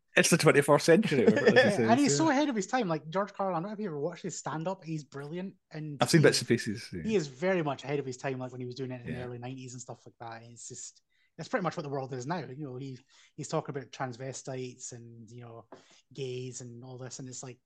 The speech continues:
Speaker 2: yeah, he was right back in the early nineties. It's exactly what it is
Speaker 1: Nearly,
Speaker 2: now.
Speaker 1: nearly any,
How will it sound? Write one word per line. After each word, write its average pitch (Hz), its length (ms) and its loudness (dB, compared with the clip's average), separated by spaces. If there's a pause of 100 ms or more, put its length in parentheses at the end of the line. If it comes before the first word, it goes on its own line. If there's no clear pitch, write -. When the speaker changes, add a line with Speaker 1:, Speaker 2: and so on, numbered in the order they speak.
(400)
Speaker 2:
yeah, 160 120 -4
he 202 160 -4
was 135 140 -8
right 127 380 -6
back 135 200 -8
in 143 60 -6
the 139 80 -2
early 131 160 -4
nineties. 135 440 -8
It's - 240 -20
exactly 143 440 -4
what 143 80 4
it 190 60 12
is 226 40 8
Speaker 1:
Nearly, 165 220 8
Speaker 2:
now. 113 160 -14 (240)
Speaker 1:
nearly 165 320 8
any, 131 540 6